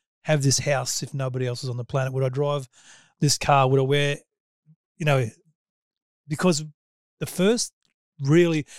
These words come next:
and I don't think it's a universal law, I don't think it's, <clears throat> I don't know, but the first thing we need to do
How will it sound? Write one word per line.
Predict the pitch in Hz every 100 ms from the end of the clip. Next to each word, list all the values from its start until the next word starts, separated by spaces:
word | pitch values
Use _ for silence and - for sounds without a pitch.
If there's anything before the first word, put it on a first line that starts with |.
| - -
and | 170
I |
don't | 185 190 160
think | 147
it's | 139 131
a |
universal | 120 120 113 117 127
law, | 123 139
I |
don't | 139 120
think | 135 123
it's, | - _ _ _ _
<clears throat> | - - -
I |
don't | 135
know, | 135
but | 127 135
the | 139
first | - 196 208
thing | 175 143
we | 135
need | 135 131
to |
do | 123 127 127